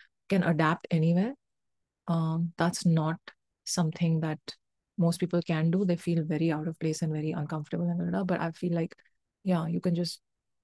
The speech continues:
you can adapt to whatever surrounding you're in, then that's a,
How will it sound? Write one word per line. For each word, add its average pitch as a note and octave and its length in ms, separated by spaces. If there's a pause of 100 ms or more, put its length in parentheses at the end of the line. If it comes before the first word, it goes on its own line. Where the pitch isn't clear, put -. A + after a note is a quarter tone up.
(2000)
you G#3+ 80
can G#3 120
adapt F3 300
to G3 60
whatever E3+ 280
surrounding E3 400
you're E3+ 120
in, E3+ 220
then F3 140
that's D3+ 280
a, G#3+ 240